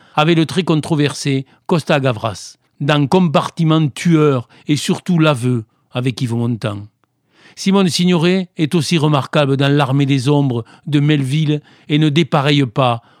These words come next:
au milieu d'un casting prestigieux. Autre drame pour Simone Signoret durant cette période, la noyade en mer au cours d'un tournage de son frère Alain, qu'elle avait élevé. Dans les années soixante-dix, ses apparitions se raréfient.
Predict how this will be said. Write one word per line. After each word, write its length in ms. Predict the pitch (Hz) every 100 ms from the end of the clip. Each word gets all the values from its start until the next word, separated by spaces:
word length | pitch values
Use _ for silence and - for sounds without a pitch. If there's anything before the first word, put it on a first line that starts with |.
| _
au 120 | 196
milieu 580 | 165 165 143 131 131 131
d'un 200 | 127 139
casting 580 | 127 120 - - 123 117 - _
prestigieux. 640 | - 139 - 127 110 113 107 _ _ _ _ _ _ _ _ _ _ -
Autre 260 | 147 147
drame 320 | 165 151 156 131
pour 160 | 135
Simone 380 | - 151 151 139
Signoret 400 | 117 156 143 147
durant 280 | 135 139 143
cette 220 | 139 131
période, 500 | 151 139 160 175 165 - _ _
la 160 | 139 151
noyade 420 | 156 175 175 165
en 80 | 160
mer 440 | 156 156 160 - _ -
au 140 | 147
cours 200 | 127 165
d'un 180 | 143 139
tournage 640 | 123 160 143 135 135 135 131 _ _
de 140 | 135 139
son 240 | - 143
frère 260 | - 147 123
Alain, 360 | 131 117 104 104 _
qu'elle 160 | 143 131
avait 180 | 123 120
élevé. 420 | 127 127 117 98 _ _ _ _ _ _ _ -
Dans 100 | 139
les 160 | 165 175
années 200 | 202 202
soixante-dix, 580 | 180 147 160 143 151
ses 240 | 160 151 143
apparitions 480 | 127 123 127 151 143
se 120 | 139
raréfient. 720 | 113 117 123 110 - 117